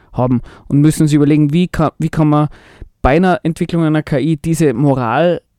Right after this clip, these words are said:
so mitgeben, dass die K I diese Singularität nicht die Moral abstreift quasi. Und so wie ich das verstanden habe, ist, ist, äh,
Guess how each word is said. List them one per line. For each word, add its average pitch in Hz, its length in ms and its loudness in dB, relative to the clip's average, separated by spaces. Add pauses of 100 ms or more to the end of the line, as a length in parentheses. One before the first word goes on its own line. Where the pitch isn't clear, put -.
so - 180 -2
mitgeben, 170 500 0
dass 151 160 -2
die 147 120 -4
K 147 160 0
I 165 260 0 (240)
diese 156 140 -2
Singularität 147 720 -2
nicht 147 320 -2 (180)
die 160 60 0
Moral 131 400 2 (100)
abstreift - 640 -4
quasi. 120 340 -6 (680)
Und 143 120 -4
so 156 100 0
wie 156 40 2
ich 147 60 2
das 151 100 -4
verstanden 156 400 0
habe, 151 140 -2
ist, - 160 -6
ist, 143 320 -6 (360)
äh, 127 180 2